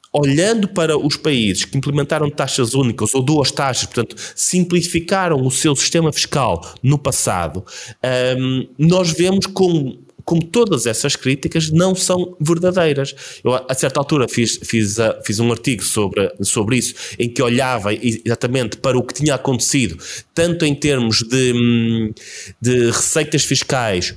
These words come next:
como em termos de desigualdade, ah, quando diferentes países introduziram taxas únicas ou duas taxas, e o que aconteceu, na altura, olhei para a República Checa, para a Hungria, para a Lituânia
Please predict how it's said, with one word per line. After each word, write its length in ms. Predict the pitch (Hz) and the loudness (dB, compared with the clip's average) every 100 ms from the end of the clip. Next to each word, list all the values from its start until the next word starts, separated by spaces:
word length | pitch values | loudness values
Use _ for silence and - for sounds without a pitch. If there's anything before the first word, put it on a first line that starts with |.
| - | -2
como 280 | 151 156 156 | 0 2 2
em 80 | 139 | 0
termos 440 | 151 147 127 113 | 0 0 0 0
de 240 | 113 131 | 2 2
desigualdade, 1160 | 120 117 139 139 131 131 123 120 127 104 90 - - - - - | 2 0 0 2 2 2 2 0 0 0 -2 -8 -14 -14 -12 -4
ah, 180 | 113 104 104 | -2 -2 -2
quando 560 | - 156 147 117 101 87 - - | 0 2 2 0 0 -2 -6 -6
diferentes 520 | 127 - 151 147 - | -2 -2 0 0 0
países 640 | - 143 151 113 - - - | 0 0 2 2 0 -2 0
introduziram 1080 | 165 165 165 156 151 143 139 180 139 101 80 - - | 2 2 2 2 2 2 2 2 2 0 -4 -12 -8
taxas 480 | - 135 - 127 120 | -2 0 0 0 2
únicas 500 | 156 135 - 110 104 | 2 2 2 0 2
ou 400 | 156 139 92 - - - | 2 2 0 -2 -12 -6
duas 380 | 110 98 95 | 0 2 2
taxas, 880 | - 101 87 - 120 - - - - | 0 -2 0 0 0 -4 -10 -14 -6
e 140 | 131 165 | 0 2
o 60 | |
que 80 | 180 | 2
aconteceu, 480 | 151 147 - 165 160 - _ _ - | 0 0 0 0 0 -4 _ _ -2
na 120 | 123 | 0
altura, 280 | 127 143 135 127 | 0 0 0 2
olhei 220 | 120 104 | 2 0
para 160 | - 101 | 0 -2
a 40 | |
República 340 | 107 - 135 | 0 0 0
Checa, 280 | 120 135 113 | 2 0 0
para 140 | 104 113 | -2 0
a 40 | |
Hungria, 360 | 110 123 117 104 | 2 2 2 0
para 140 | 117 | 0
a 40 | |
Lituânia 600 | 110 107 113 127 107 95 | 0 0 2 2 2 0